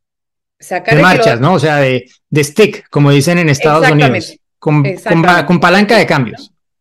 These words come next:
Speaker 1: Con palanca de cambios, exactamente. Tienes que ir sacando el clutch, ir acelerando al mismo tiempo para que no se te apague el auto, ¿no? ¿Cuántas veces sacas demasiado rápido?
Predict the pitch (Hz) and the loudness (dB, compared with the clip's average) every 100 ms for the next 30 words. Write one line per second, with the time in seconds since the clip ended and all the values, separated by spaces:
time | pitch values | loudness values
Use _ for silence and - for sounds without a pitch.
0 | _ _ 240 233 233 247 240 185 123 - | _ _ -8 -4 -4 -4 -4 -8 -10 -20
1 | 147 185 185 - - - _ _ _ _ | -16 -14 -14 -16 -20 -20 _ _ _ _
2 | _ _ - 285 285 277 233 202 - 269 | _ _ 0 0 0 0 -2 -2 -8 -4
3 | 330 392 381 294 285 285 208 254 349 - | -2 -2 -2 -2 -2 -2 -2 -2 -4 -18
4 | - - 214 226 214 190 196 190 190 254 | -18 -10 -2 -2 -2 -4 -4 -4 -4 -6
5 | - _ _ 185 185 202 226 233 226 202 | -8 _ _ -10 -10 -10 -12 -8 -8 -8
6 | 220 185 170 180 196 196 165 147 175 196 | -6 -4 -4 -6 -8 -8 -10 -8 -6 -2
7 | 302 302 - _ _ _ _ - 185 285 | -2 -4 -10 _ _ _ _ -18 -18 -18
8 | _ _ _ _ _ 254 262 269 262 254 | _ _ _ _ _ -8 -4 -4 -4 -6
9 | 233 269 262 285 240 208 202 233 233 262 | -8 -8 -8 -6 -8 -10 -8 -8 -6 -10